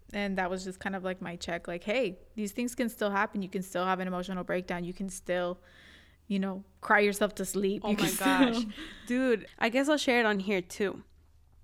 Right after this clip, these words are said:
Speaker 2: But I already talked about this somewhere else. I'll tell you where at the end of this <laughs> podcast. I'm so excited. Um,
Speaker 1: Wow.
Speaker 2: I was listening to the song Up There by Post Malone. If you haven't heard it,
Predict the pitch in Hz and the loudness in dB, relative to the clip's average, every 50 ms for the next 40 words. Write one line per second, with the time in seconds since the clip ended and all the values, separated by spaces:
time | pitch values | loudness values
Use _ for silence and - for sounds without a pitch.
0 | - - - 226 220 214 214 214 226 233 240 233 - - 196 196 - 196 196 202 | -20 -12 -4 0 2 4 6 6 4 4 2 -2 -4 -6 -6 -6 -6 -6 -6 -6
1 | - - 214 - - - 202 208 202 196 190 - 202 - - - - 220 220 - | -6 -8 -10 -10 -6 -6 -4 -2 -2 -4 -4 -4 -8 -8 -6 -4 -4 -4 -2 0
2 | - 226 214 208 202 185 196 196 190 196 208 - - 208 - - _ - - - | 0 0 0 0 -2 -4 -4 -4 -2 -2 -2 -4 -6 -8 -10 -14 _ -20 -20 -20
3 | - - - - 233 220 - - 202 196 202 208 202 196 214 233 254 - - - | -20 -20 -6 -4 -4 -2 -2 -2 -2 -2 -2 -2 -2 -2 -2 -2 -2 -4 -8 -10
4 | - - 311 294 392 - - - 427 - 339 359 370 - - - - - - - | -4 -2 -2 -2 -2 -6 -12 -12 -10 -8 -6 -6 -8 -10 -14 -14 -8 -4 -2 0
5 | - 392 508 494 - - 330 311 - - 247 233 220 214 - - 233 233 226 226 | 0 -2 -2 -2 0 0 0 2 2 0 2 2 2 2 2 2 4 4 6 6
6 | 226 220 226 220 247 269 294 302 302 302 285 220 233 233 240 240 226 226 247 233 | 4 4 2 -2 -4 -8 -10 -10 -8 -4 0 2 2 2 2 0 0 0 0 0
7 | 214 233 254 240 269 277 285 302 294 311 311 311 302 - 254 226 226 202 - - | 0 0 0 2 2 2 0 0 0 0 0 0 0 0 0 0 0 0 2 2
8 | 208 202 - - - 185 185 185 190 190 180 - - 190 - - 220 208 196 185 | 2 0 0 -2 -4 -4 -2 -2 -2 -4 -4 -2 -4 -4 -2 0 0 0 0 0
9 | 180 180 180 170 196 196 - 196 196 190 185 202 196 220 233 214 226 202 202 202 | -2 -2 -4 -4 -6 -8 -6 -4 -4 -2 0 0 0 2 0 0 0 0 0 -2
10 | 202 180 | -2 -4